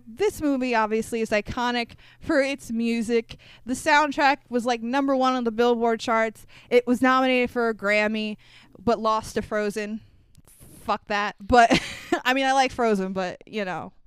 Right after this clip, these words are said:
Guardians, man. It, it's better, sorry. But, um, we figured we would make this month of June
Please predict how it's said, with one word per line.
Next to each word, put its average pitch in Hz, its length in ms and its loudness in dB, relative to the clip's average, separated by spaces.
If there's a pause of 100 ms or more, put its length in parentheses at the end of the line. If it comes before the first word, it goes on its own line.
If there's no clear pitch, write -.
(320)
Guardians, 185 480 -2
man. 165 300 -12 (260)
It, 202 140 -10 (100)
it's 175 320 -18
better, 170 400 2
sorry. - 380 -6 (440)
But, 247 300 4 (640)
um, 226 500 2
we 247 220 -6
figured 247 800 -6 (300)
we 247 220 -4
would 254 360 2 (540)
make 233 640 -4
this 240 380 -4
month 254 320 0
of 240 160 -4
June 208 560 -4